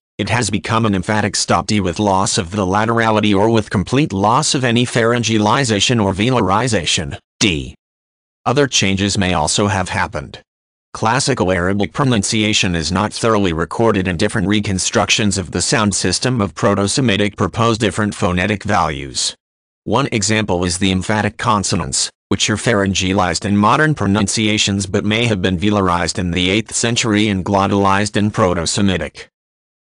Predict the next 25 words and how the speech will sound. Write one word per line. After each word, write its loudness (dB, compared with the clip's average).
Reduction 0
of 0
J 0
and 0
W 0
between 0
vowels 2
occurs -2
in 0
a 0
number 0
of -2
circumstances -2
and 0
is -2
responsible 0
for -2
much 0
of -8
the -2
complexity -4
of -6
third 2
week -2
verbs. -4